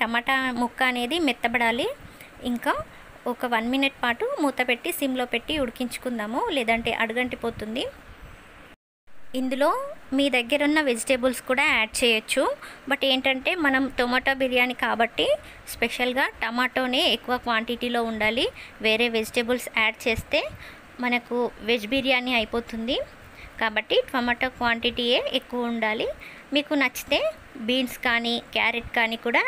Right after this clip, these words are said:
యాడ్ చేసుకోవచ్చు. ఇప్పుడు టేస్ట్కి సరిపడా సాల్ట్ యాడ్ చేసుకుందాము. అలాగే మనం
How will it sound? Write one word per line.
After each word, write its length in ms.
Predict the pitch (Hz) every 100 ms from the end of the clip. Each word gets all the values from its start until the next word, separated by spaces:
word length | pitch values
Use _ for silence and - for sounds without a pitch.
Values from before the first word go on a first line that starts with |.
| -
యాడ్ 300 | 240 - -
చేసుకోవచ్చు. 640 | 233 - 226 220 - 392 - - - - - - - - _ _ - - - - 254
ఇప్పుడు 500 | - 247 254 254 - - -
టేస్ట్కి 400 | 233 233 262 -
సరిపడా 480 | 254 226 240 254 480 622 -
సాల్ట్ 320 | 240 208 233
యాడ్ 300 | 220 208 -
చేసుకుందాము. 600 | 240 - 240 226 220 269 480 - - - - -
అలాగే 520 | 233 226 226 302 587 - - -
మనం 280 | 262 269